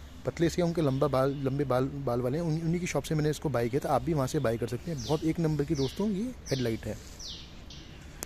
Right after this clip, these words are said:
दोस्तों मेरी तरफ से इस headlight के लिए थम्स अप है। ये one of the best headlights थी उनके पास, मतलब ये best थी, इसके ऊपर उनके पास headlight नहीं थी।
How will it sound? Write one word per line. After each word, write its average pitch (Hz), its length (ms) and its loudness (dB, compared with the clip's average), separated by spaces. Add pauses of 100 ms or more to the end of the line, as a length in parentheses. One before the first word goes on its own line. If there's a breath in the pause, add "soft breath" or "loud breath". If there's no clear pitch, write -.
(140)
दोस्तों 147 240 6
मेरी 160 240 8
तरफ 165 160 4
से 190 100 10
इस - 120 4
headlight 143 320 8
के 170 60 4
लिए 175 180 8
थम्स 131 160 6
अप 147 140 8
है। 175 200 4
ये 165 80 8
one 160 220 6
of 170 40 2
the 143 220 2
best 160 240 10
headlights 139 480 6
थी 165 40 6
उनके 151 180 4
पास, 170 240 2
मतलब 165 340 4
ये 202 100 8
best 156 360 8
थी, 156 80 6
इसके 170 200 4
ऊपर 165 180 4
उनके 160 180 4
पास 170 220 4
headlight 143 280 4
नहीं 123 140 4
थी। 117 160 -2